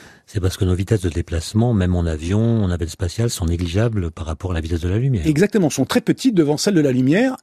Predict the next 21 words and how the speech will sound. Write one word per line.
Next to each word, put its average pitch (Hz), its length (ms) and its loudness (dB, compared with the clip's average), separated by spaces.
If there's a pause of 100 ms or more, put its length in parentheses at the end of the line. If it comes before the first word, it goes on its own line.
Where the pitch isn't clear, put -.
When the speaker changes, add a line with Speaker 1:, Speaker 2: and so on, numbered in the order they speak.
Speaker 2:
Néanmoins, 185 640 6 (360)
la, 120 300 -4
la 117 100 -6
qualité 202 460 2
des 131 220 2
horloges 135 280 2
modernes, 131 380 2
des 110 140 -4
horloges 117 240 -4
atomiques 156 380 0
modernes, 170 380 -2
hein, 202 140 -6 (800)
Typiquement, 180 560 -2 (260)
ces 123 160 -4
horloges 135 140 2
atomiques 165 320 0
savent - 260 -2
tenir, 147 420 2
euh, 120 320 -4
le 120 140 0
temps, 220 320 0